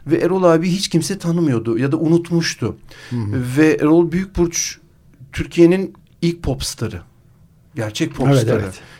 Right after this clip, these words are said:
Speaker 1: Yani
Speaker 2: Yani
Speaker 1: benim
Speaker 2: pop,
Speaker 1: annemin
Speaker 2: pop'un başı gibi
Speaker 1: Tabii
Speaker 2: bir şey.
Speaker 1: popu yaratan adam ya.
Speaker 2: Yaratan adam,
Speaker 1: Po-,
Speaker 2: evet.
Speaker 1: Türk popunun başlangıcı, e, Erol Büyükburç Türkiye'de.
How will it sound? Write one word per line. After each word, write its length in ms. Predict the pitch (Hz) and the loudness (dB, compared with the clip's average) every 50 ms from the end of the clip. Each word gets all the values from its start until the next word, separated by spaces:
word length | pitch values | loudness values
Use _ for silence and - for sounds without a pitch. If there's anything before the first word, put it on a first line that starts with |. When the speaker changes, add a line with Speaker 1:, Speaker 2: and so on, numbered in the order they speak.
| - - | -8 -6
Speaker 1:
Yani 160 | 127 127 127 | -4 -2 -2
Speaker 2:
Yani 100 | 113 98 | -2 0
Speaker 1:
benim 200 | 131 139 151 160 | 2 2 2 2
Speaker 2:
pop, 100 | - - | 2 2
Speaker 1:
annemin 460 | 131 139 139 147 156 151 147 160 - - | 2 2 4 4 4 4 6 4 4 2
Speaker 2:
pop'un 440 | - - 156 175 190 190 170 143 | 0 -2 -2 -2 -2 -2 0 2
başı 280 | 131 131 127 - - 170 170 139 110 101 92 - 131 110 | 2 2 2 0 -2 -4 -4 -4 -6 -10 -12 -12 -10 -10
gibi 200 | 104 104 113 156 | -6 -4 -2 0
Speaker 1:
Tabii 120 | 175 190 | 0 0
Speaker 2:
bir 60 | 202 - | 2 2
şey. 120 | 185 185 | 2 4
Speaker 1:
popu 120 | 165 131 | 4 4
yaratan 360 | 269 254 240 233 220 254 262 254 | 4 4 4 4 2 2 0 2
adam 220 | - 139 135 139 | 4 4 4 4
ya. 80 | 143 131 | 4 4
Speaker 2:
Yaratan 420 | 131 135 139 139 135 156 156 151 | 4 6 4 4 4 4 2 2
adam, 240 | 127 107 95 87 76 69 - - | 2 0 -4 -6 -10 -10 -8 -8
Speaker 1:
Po-, 40 | - | -8
Speaker 2:
evet. 100 | - - | -2 0
Speaker 1:
Türk 200 | - 254 - - | 0 0 2 2
popunun 480 | 190 170 170 - 165 202 254 302 302 - - - | 2 2 4 4 2 2 2 0 -2 -4 -8 -2
başlangıcı, 760 | 151 170 180 165 - 190 180 180 175 175 156 147 147 127 113 - - - | 0 2 2 2 2 2 2 2 2 0 -2 0 -2 -2 -2 -6 -8 -4
e, 60 | 123 120 113 113 113 110 110 - - | -2 0 2 2 2 0 -2 -2 -2
Erol 300 | 123 123 120 120 110 107 | -2 -2 -2 -2 -2 -4
Büyükburç 400 | 107 107 107 - 120 - - - | -6 -8 -6 -8 -10 -10 -10 -10
Türkiye'de. 520 | - 120 - - 123 117 113 117 175 214 | -10 -10 -8 -4 -2 0 0 0 -2 -6